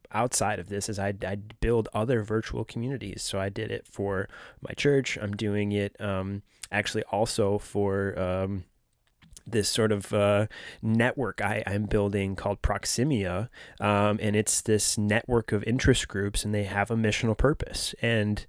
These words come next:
and so what I've been doing is I've been, um, finding really fun interests like songwriting or, um,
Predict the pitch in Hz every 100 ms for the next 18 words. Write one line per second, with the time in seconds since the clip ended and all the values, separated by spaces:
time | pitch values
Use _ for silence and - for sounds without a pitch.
0 | - - - 113 113 101 113 107 120 131
1 | 113 110 98 101 131 135 110 98 98 101
2 | 110 107 104 101 107 - 101 95 95 -
3 | - - - - 127 139 147 131 110 110
4 | 127 135 120 - 127 123 104 110 - 127
5 | - - - - 104 98 95 - - -
6 | - - - 104 110 117 117 117 117 117
7 | 113 113 117 - - - - - 104 95
8 | 95 95 95 92 - 98 95 92 92 95
9 | 98